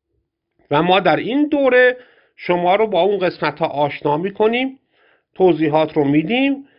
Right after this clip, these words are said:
و شما می‌تونید از کتابتون هم استفاده بکنید، ولی اگر به همین وایس‌ها هم گوش بدید کفایت می‌کنه براتون. ما هر روز دو الی سه فصل رو بر اساس حجم فصل‌ها پوشش خواهیم داد.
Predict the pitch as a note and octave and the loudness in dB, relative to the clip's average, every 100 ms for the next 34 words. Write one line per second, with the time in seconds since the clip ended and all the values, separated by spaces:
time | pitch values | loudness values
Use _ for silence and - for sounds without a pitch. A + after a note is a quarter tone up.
0 | _ - F3+ E3+ C#3+ E3 D#3+ D#3 D#3 D#3 | _ -4 0 0 0 -2 0 -2 -2 -2
1 | C#3+ C3+ - D3 D3+ C3+ D3 C#3+ C3+ B2 | -2 -4 -6 -4 -4 -4 -4 -4 -4 -6
2 | C3 A#2+ B2+ G3 D4+ D4+ C4+ C#4 B3 F#3+ | -6 -4 -2 -2 -2 0 0 0 0 0
3 | G#3 A3 G3 F#3 E3+ D#3 D3+ G#3+ G#3+ E3+ | 0 0 0 0 -2 -2 -4 -6 -4 -4
4 | D#3 D3 D3+ D3 C#3+ C#3 - C#3+ E3 G3 | -4 -2 -2 -4 -4 -8 -6 -6 -6 -8
5 | G3 - D#3 D3 D3 D3+ E3+ F#3 _ _ | -6 -4 0 0 2 2 2 -2 _ _
6 | _ - A3 B3+ D#3+ C#3 G#2+ G#2 G2 G#2 | _ -10 -6 -2 0 0 0 -2 -4 -10
7 | G2+ F3 G#3 E3 F3 E3+ B3+ C4+ - _ | -8 -2 -2 0 -2 -2 -4 -6 -8 _
8 | _ _ _ _ D#3+ E3 D#3 A#3+ A3 G3+ | _ _ _ _ -6 -4 2 2 4 2
9 | E3+ - A#3+ D#3+ D#3 D#3 D3+ A3 C#4 F3 | 0 -4 -4 -2 -4 -6 -6 -4 -2 -2
10 | C3 D3+ D3 C#3 C3+ D3+ D3+ C3+ C3 B2+ | -2 -4 -4 -4 -2 -2 -4 -10 -6 -4
11 | A#2+ A#2 A#2+ D#3 F3 G#3+ G#3+ _ _ _ | -6 -4 0 2 2 0 -4 _ _ _
12 | - D#3+ - D3+ - G#3 G#3+ A3+ A3+ A#3 | -10 -4 0 0 2 0 2 -2 2 2
13 | B3+ B3 | 2 -4